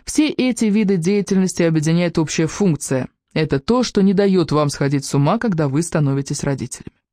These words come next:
И не надо сообщать мне, как всё это непросто, и какую невероятную цену для вас нынче имеет время.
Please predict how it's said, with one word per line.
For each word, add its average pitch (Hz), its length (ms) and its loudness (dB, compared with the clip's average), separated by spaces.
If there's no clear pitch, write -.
И 180 60 0
не 190 100 4
надо 320 200 -2
сообщать 160 480 -2
мне, 220 320 2
как 185 160 -2
всё - 140 -2
это 190 100 2
непросто, 170 640 -2
и 190 80 2
какую 214 260 2
невероятную 180 540 2
цену 147 440 0
для 147 200 0
вас 156 280 -2
нынче 156 320 2
имеет 139 260 0
время. 127 340 -4